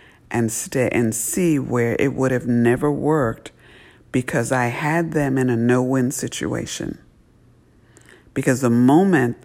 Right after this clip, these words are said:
I would have started seeing their flaws, which I would have seen their flaws eventually, I would have been so disappointed and by then stuck in a rut.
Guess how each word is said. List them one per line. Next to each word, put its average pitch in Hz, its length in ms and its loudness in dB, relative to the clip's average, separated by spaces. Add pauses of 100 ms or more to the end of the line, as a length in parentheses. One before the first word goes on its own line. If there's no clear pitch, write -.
(360)
I 117 100 4
would 120 200 0
have 113 120 -2
started 117 380 -2
seeing 120 400 0
their 107 160 0
flaws, 139 480 -2
which 143 180 -4
I 160 140 2
would 190 140 0
have 196 100 -4
seen 185 320 0
their 180 160 -2
flaws 156 520 -4 (600)
eventually, 156 800 0 (1400)
I 139 180 4
would 143 160 2
have 131 160 -2
been 127 320 2
so 151 320 2
disappointed 139 760 0
and 123 200 0
by 120 180 0
then 117 320 0
stuck - 520 -8 (340)
in 131 100 -2
a 120 80 2
rut. 113 340 -2